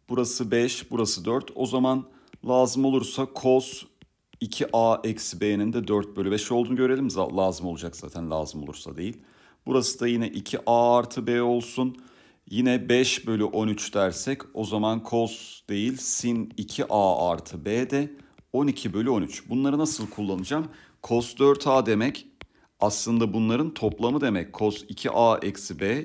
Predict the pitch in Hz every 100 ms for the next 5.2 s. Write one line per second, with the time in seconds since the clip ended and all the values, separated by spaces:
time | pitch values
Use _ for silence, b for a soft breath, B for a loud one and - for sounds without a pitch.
0 | - - - - 107 101 95 - 156 120
1 | 76 80 110 113 107 104 117 143 B B
2 | B B B - 117 117 - 117 - 127
3 | 120 117 104 104 - 92 104 104 107 95
4 | 87 - - 104 - - - 135 135 131
5 | 131